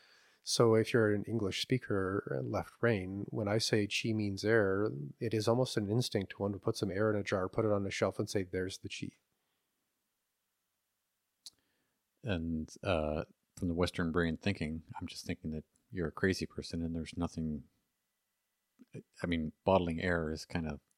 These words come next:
Speaker 2: silly.
Speaker 1: Yeah, but if air is qi and air is a noun, but you've put the air in a jar, now you have qi in a jar.
Speaker 2: Right.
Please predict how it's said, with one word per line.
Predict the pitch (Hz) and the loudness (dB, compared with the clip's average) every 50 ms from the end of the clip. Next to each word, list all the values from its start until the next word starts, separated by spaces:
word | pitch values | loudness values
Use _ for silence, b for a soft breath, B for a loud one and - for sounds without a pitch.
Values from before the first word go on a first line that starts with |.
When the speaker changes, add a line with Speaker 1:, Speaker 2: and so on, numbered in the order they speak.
| _ _ | _ _
Speaker 2:
silly. | - - 110 92 76 78 80 B B B B B B _ _ | -6 -2 0 0 0 -2 -4 B B B B B B _ _
Speaker 1:
Yeah, | - 135 120 95 - - _ _ | 2 4 4 4 0 -6 _ _
but | - 110 101 | -2 -2 -2
if | 104 - - | -2 -4 -4
air | 123 120 117 131 135 123 | 0 4 6 6 6 6
is | 113 104 98 92 - | 6 4 2 -2 -6
qi | - - - 151 131 104 95 95 92 | -8 -6 -2 0 0 0 0 -2 -4
and | 95 95 98 | -4 -4 -4
air | 95 104 110 104 | -2 0 0 0
is | 101 98 | 0 -2
a | 101 90 | -4 -4
noun, | 90 98 113 104 82 87 101 110 113 113 110 - _ _ _ _ _ _ | -2 0 0 0 0 -2 -4 -4 -6 -8 -10 -14 _ _ _ _ _ _
but | - 107 95 | -6 -6 -4
you've | 95 95 - _ | -6 -10 -10 _
put | - 123 - - | -4 -4 -4 -2
the | 101 92 92 95 - | -4 -4 -4 -4 -2
air | 110 107 104 98 95 | -2 -2 0 0 -2
in | 92 | -4
a | 90 | -4
jar, | 87 - - 113 113 107 95 92 92 | -4 -2 2 2 4 4 2 2 0
now | 92 95 101 | 0 0 0
you | 107 104 101 92 - - - | 2 0 -2 -4 -6 -4 -4
have | 95 92 - - | -4 -4 -4 -6
qi | - - - 110 98 92 | -10 -6 -6 -4 -4 -4
in | 90 90 | -4 -6
a | 87 | -8
jar. | 90 - - 107 113 - - - - _ _ _ _ _ _ _ _ _ _ _ _ _ _ _ _ _ _ _ - | -4 -2 0 0 0 -2 -6 -14 -20 _ _ _ _ _ _ _ _ _ _ _ _ _ _ _ _ _ _ _ -6
Speaker 2:
Right. | - 82 76 76 | -4 -4 -2 -4